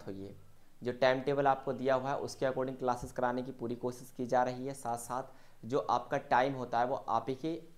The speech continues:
एप्लीकेशन के अंदर, जब आप बैच के अंदर आते हैं, तो बैच के अंदर एक अनाउंसमेंट सेक्शन होता है, वहाँ पर आपका टाइम टेबल दिखाया जाता है। उस बैच के अंदर, बैच के अंदर अनाउंसमेंट में आपको टाइम टेबल दिखा दिया जाता है,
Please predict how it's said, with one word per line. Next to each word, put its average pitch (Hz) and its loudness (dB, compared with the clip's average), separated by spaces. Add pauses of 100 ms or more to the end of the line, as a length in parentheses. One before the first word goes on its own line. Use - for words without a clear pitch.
(140)
एप्लीकेशन 127 -4
के 131 -4
अंदर, 131 -2
जब 127 0
आप 127 2
बैच 117 0
के 143 -2
अंदर 127 -2
आते 113 -4
हैं, 131 -10 (300)
तो 120 -6
बैच 123 6
के 139 2
अंदर 131 0
एक 147 -4
अनाउंसमेंट 123 -2
सेक्शन 117 -4
होता 113 -4
है, 131 0
वहाँ 120 -6
पर 120 0
आपका 120 -2 (380)
टाइम 139 6
टेबल 131 0
दिखाया 110 -6
जाता 98 -12
है। 104 -12 (360)
उस 143 -6
बैच 117 2
के - -4
अंदर, 110 -2 (240)
बैच 123 4
के 135 -2
अंदर 120 0
अनाउंसमेंट 127 0
में 127 0
आपको 123 -4
टाइम 120 0
टेबल 117 -2
दिखा 113 -2
दिया 123 0
जाता 127 2
है, 147 -2